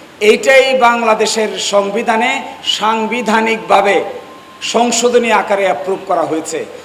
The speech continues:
সুতরাং আজকে যারা এই কথা বলছেন যে সাংবিধানিক ভ্যাকুয়াম ফুলফিল করা যাবে না, আমি মনে করি তারা ইচ্ছে করেই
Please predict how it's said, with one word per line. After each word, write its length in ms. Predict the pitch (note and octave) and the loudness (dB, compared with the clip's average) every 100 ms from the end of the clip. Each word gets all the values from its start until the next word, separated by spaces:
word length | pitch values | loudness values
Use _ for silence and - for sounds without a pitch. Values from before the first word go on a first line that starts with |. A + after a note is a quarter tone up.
| - | -6
সুতরাং 420 | - A3+ C4 C4 | -4 0 0 0
আজকে 360 | B3+ A3+ - B3+ | 0 -2 0 0
যারা 180 | B3 B3+ | 2 2
এই 80 | B3 | 2
কথা 180 | B3 B3+ | 0 2
বলছেন 460 | A#3+ B3 B3 C4+ B3 - - - | 2 2 0 -4 -8 -14 -18 -4
যে 100 | G#3+ | -2
সাংবিধানিক 640 | G#3+ A3 A#3+ A#3+ B3 B3 F3 | -2 -4 -4 -2 -2 -4 0
ভ্যাকুয়াম 400 | G#3+ A#3 B3 - | 0 2 0 0
ফুলফিল 340 | A3+ A3 A#3 | -2 -2 -4
করা 220 | A#3+ A3+ | -2 0
যাবে 260 | G#3 G3+ A#3 | 2 0 2
না, 380 | C4 C#4+ - - - | 2 0 -2 -10 -8
আমি 240 | F#3+ A3 | -4 -2
মনে 240 | A#3+ A#3+ B3 | 0 0 0
করি 420 | A#3+ B3 C#4+ D4+ - - - | 4 4 4 0 -4 -8 0
তারা 200 | A3 A3+ | 4 4
ইচ্ছে 460 | A#3 A3+ - C#4+ | 0 -6 -2 0
করেই 580 | B3+ C4 C4 C#4 D4+ - | 2 4 4 2 0 -2